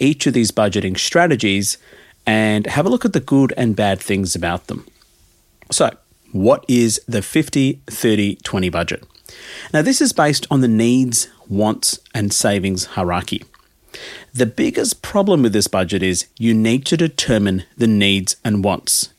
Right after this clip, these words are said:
It is not determined for you. What is a need for someone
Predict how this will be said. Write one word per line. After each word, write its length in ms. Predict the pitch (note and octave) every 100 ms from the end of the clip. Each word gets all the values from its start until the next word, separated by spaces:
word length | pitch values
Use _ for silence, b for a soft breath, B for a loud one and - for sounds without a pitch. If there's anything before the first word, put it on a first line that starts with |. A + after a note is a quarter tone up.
| -
It 160 | C3
is 160 | C3 A#2
not 180 | B2+ A3+
determined 560 | A#2 - A2+ G#2+ F#2+
for 320 | - - A2 G#2
you. 180 | E2 - _ B B B B -
What 300 | F#2+ - -
is 160 | D#3
a 60 | E3
need 400 | B2+ A#2+ A#2 A2+
for 180 | - G2
someone 600 | - A#3+ F3+ G2+ G2+